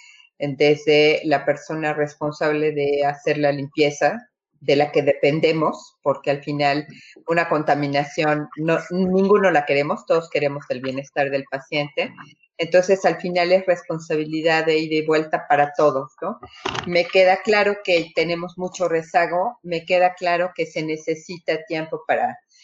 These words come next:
llevar a cabo el cambio y también me queda claro que todos estamos muy ansiosos de que las cosas cambien y es aportar desde todos, eh, las áreas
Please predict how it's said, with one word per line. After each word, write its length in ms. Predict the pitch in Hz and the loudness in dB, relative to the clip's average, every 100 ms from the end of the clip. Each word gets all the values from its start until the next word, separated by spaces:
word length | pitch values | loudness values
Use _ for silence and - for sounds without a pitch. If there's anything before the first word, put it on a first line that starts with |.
| - - | -20 -4
llevar 380 | 160 170 170 165 | 2 4 4 2
a 140 | 170 | 2
cabo 240 | 175 165 | 2 4
el 120 | 175 170 | 4 2
cambio 520 | 170 160 160 165 196 - _ | 0 0 0 2 0 -4 _
y 160 | 208 - | -10 0
también 360 | 196 190 196 | 0 0 -4
me 140 | 208 208 | -6 -2
queda 280 | 180 165 170 | 2 2 0
claro 360 | 175 160 156 170 | 0 0 0 -2
que 220 | - 156 - | -4 -4 0
todos 400 | 175 165 175 185 | 2 4 4 0
estamos 580 | 160 - 165 160 165 165 | -6 -4 -4 -2 -6 -4
muy 260 | 170 170 160 | -2 0 -2
ansiosos 760 | 160 160 160 156 - 151 - _ _ _ _ | -6 -4 -2 -2 -4 -10 -12 _ _ _ _
de 140 | 165 160 | -2 0
que 100 | 160 | 2
las 240 | 160 - | 0 0
cosas 380 | 180 170 180 - | 0 2 0 0
cambien 520 | 180 151 156 160 175 - | 0 0 0 0 -2 -8
y 160 | 170 160 | 0 4
es 180 | 160 160 - | 4 0 -12
aportar 580 | 151 175 165 - 165 151 | -4 -2 0 2 2 2
desde 460 | 151 - 139 139 - - _ | -4 -2 -2 -2 -8 -20 _
todos, 680 | 180 175 170 170 - - _ _ _ _ - | 4 6 4 0 -14 -20 _ _ _ _ -10
eh, 440 | 127 127 127 - _ _ | -8 -6 -10 -12 _ _
las 260 | 151 147 - | 0 0 2
áreas 380 | 180 170 175 | 4 4 2